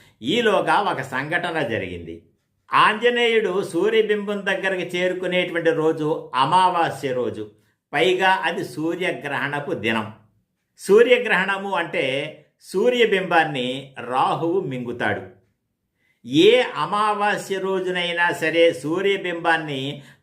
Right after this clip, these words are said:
తనకు ఆహారంగా తీసుకునేటువంటి వరాన్ని రాహువు అంతకు ముందే ఇంద్రుడి ద్వారా పొంది ఉన్నాడు.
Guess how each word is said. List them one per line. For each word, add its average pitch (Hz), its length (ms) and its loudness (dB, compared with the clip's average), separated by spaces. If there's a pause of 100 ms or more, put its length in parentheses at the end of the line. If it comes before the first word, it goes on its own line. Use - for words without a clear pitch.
(100)
తనకు 196 560 0
ఆహారంగా 190 1120 0
తీసుకునేటువంటి 175 920 -6
వరాన్ని 151 880 0 (300)
రాహువు 147 840 0 (200)
అంతకు 190 440 2
ముందే 180 320 -2
ఇంద్రుడి 196 640 0
ద్వారా 170 460 2
పొంది 185 460 -4
ఉన్నాడు. 160 420 2